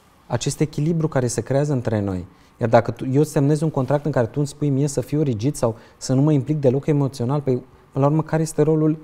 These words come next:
iubirii? Implicarea emoțională. Ce-mi dă mie putere să mă implic în sistemul de protecție? Faptul că cred foarte mult în asta și iubesc asta. Și îmi doresc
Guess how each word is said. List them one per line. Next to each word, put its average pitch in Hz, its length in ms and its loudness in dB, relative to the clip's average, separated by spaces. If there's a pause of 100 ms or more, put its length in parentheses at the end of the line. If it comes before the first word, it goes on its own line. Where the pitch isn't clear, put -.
(160)
iubirii? 139 480 -2 (340)
Implicarea 135 440 -2
emoțională. 156 720 -4 (400)
Ce-mi 180 260 2
dă 165 100 4
mie 160 220 4
putere 143 380 0
să 131 120 -4
mă 131 120 0
implic 123 380 -2
în 123 60 0
sistemul 113 420 -4
de 110 100 2
protecție? 110 460 -4
Faptul - 320 -6
că 123 160 -4 (180)
cred 160 280 2
foarte 107 300 -4
mult 101 200 -6
în 98 120 -4
asta 156 340 -6 (300)
și - 180 -6
iubesc 127 460 2
asta. 90 380 -10 (240)
Și - 160 -6
îmi 113 80 2
doresc 120 340 2